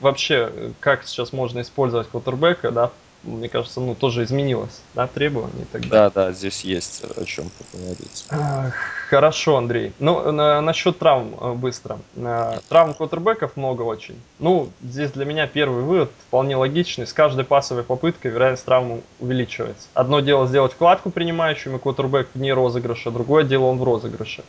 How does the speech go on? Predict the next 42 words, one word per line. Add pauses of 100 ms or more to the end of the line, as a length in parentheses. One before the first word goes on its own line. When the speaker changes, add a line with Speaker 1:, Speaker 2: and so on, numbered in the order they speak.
(500)
Speaker 1:
Ну
и
плюс,
наверно,
в
этом
году
наложение,
да,
произошло. (140)
То
есть,
в
принципе,
получают
травму
некоторые
квотербеки,
кто
раньше
получал. (100)
Джейк
Лакер,
Майкл
Speaker 2:
Да.
Speaker 1:
Вик
тем
более. (300)
Ну
и
плюс
получили
некоторые, (340)
кто,
может
быть,
не
так
часто
получает,
да,
Роджерс?